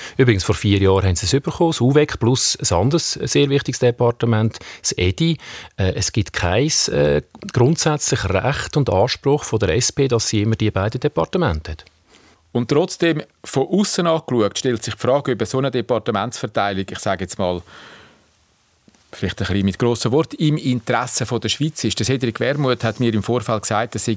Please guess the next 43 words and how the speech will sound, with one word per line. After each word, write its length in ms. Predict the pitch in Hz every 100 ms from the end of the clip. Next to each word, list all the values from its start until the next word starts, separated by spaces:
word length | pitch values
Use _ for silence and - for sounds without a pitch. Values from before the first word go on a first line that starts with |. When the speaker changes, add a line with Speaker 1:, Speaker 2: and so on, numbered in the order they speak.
| 104
Speaker 2:
für 120 | 117
ihn 160 | 113 123
ein 200 | 104 95
Pakt 480 | - 151 - -
für 200 | - 139
den 160 | 127 120
Stillstand, 680 | - 117 135 - 95 85 87
so 100 | 110
eine 80 | 101
Departementsverteilung. 1120 | 101 - 92 - 85 85 - 98 - - -
Was 100 | -
sagen 200 | - 95
Sie 80 | -
dazu? 400 | 139 143 - 175 - - _
Speaker 1:
Ich 120 | - -
möchte 180 | 123
einfach 160 | 107 -
kurz 240 | 107 107
noch 80 | 101
vier 220 | - 98
Jahre 220 | 98 92 90
zurückblenden. 640 | - - - 76 73 82
Dort 240 | 110 120
ist 200 | 110 98
es 200 | - - -
übrigens 340 | 110 95 87
nicht 120 | 85
konsensual 640 | - 120 120 127 117 127 131
abgelaufen. 480 | 131 - 127 147 160
Dort 180 | 123 107
hat 160 | 87
man 100 | 107
offenbar 640 | - 107 - 110 92 87 -
abgestimmt. 760 | - 101 - - - 131 180 -
Dort 220 | 117 -
haben, 220 | 95 92 - - - -
äh, 120 | - 107
Karin 300 | - 101 95
Keller-Sutter 540 | 92 92 90 92 -
nicht 260 | 82 85 117
das 160 | 113
Departement 720 | - 127 - 131 131 131 131
bekommen, 520 | 127 117 131 127 123